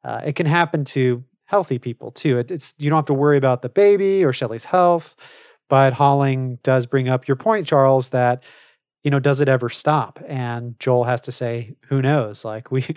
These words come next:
<laughs> that is, uh, that unfortunately has not been documented. We get our next musical number with Shelley singing a song to the crib. In my opinion, this is the best song in the episode. It's very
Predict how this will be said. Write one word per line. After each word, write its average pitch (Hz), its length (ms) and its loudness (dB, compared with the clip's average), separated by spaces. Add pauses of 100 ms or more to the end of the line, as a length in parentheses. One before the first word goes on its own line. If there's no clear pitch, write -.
(220)
<laughs> - 340 -18
that 143 200 4
is, 139 200 2
uh, 127 260 2
that 160 260 4
unfortunately 135 540 0
has 120 220 -4
not 127 180 0
been 123 140 -4
documented. 120 680 -8 (640)
We 156 160 0
get 202 440 2
our 156 180 4
next 190 300 -2
musical 170 380 -2
number 123 500 -2 (220)
with 127 180 -4
Shelley 160 600 0 (340)
singing 156 460 0
a 139 80 0
song 135 580 -2 (100)
to 143 100 -4
the 135 100 0
crib. 117 360 -4 (520)
In 156 80 -2
my 247 160 6
opinion, 151 380 2
this 190 180 0
is 151 120 -4
the 139 80 0
best 117 280 -4
song 113 380 -6
in 143 160 -6
the 127 100 -2
episode. 113 540 -8 (380)
It's - 540 0 (200)
very 135 640 2